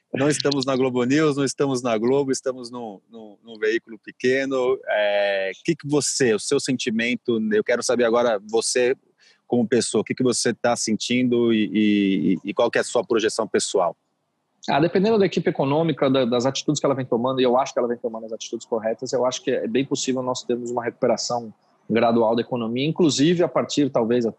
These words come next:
Speaker 2: desse, desse último trimestre agora de, de dois mil e vinte.
Speaker 1: Perfeito. Roberto, muito obrigado. Participação mais que especial.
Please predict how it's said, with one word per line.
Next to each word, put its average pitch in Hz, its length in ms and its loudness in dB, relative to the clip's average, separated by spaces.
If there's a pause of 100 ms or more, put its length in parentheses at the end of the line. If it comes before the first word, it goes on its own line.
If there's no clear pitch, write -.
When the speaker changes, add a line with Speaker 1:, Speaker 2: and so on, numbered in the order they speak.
Speaker 2:
desse, 110 360 -2 (360)
desse - 180 -6
último 113 300 0
trimestre 101 520 0
agora 101 320 2
de, 95 280 -2 (180)
de 107 140 -4
dois 107 180 2
mil 104 140 0
e - 20 -2
vinte. 95 400 -2 (1120)
Speaker 1:
Perfeito. 101 460 0
Roberto, 107 400 2
muito 151 400 4
obrigado. 123 600 2 (180)
Participação 107 800 -4
mais 107 240 -2
que - 80 -4
especial. 113 640 0